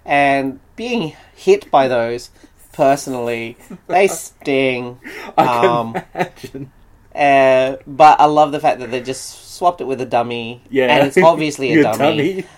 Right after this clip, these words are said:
Speaker 1: But the, the stunt people around just went for broke. They just pretended, just a swap straight into it, you know,
Speaker 2: I,
Speaker 1: no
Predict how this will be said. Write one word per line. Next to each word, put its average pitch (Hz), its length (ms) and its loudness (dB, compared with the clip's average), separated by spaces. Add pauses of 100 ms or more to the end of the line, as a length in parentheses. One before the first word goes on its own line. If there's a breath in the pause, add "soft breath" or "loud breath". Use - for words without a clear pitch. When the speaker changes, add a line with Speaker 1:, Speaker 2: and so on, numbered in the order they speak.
(140 loud breath)
Speaker 1:
But 143 340 2
the, 135 360 -2
the 127 180 -4
stunt 147 300 -2
people 143 320 -4
around 123 360 0
just 156 220 -8
went 143 200 -2
for 120 120 -12
broke. 98 600 -6
They 135 140 -4
just - 380 -10
pretended, 120 480 -6
just 123 140 -10
a 131 60 -10
swap - 840 0 (400 soft breath)
straight 165 380 0
into 127 260 -2
it, 110 80 -6
you 120 100 -4
know, 117 60 -4
Speaker 2:
I, 127 100 0
Speaker 1:
no 156 60 2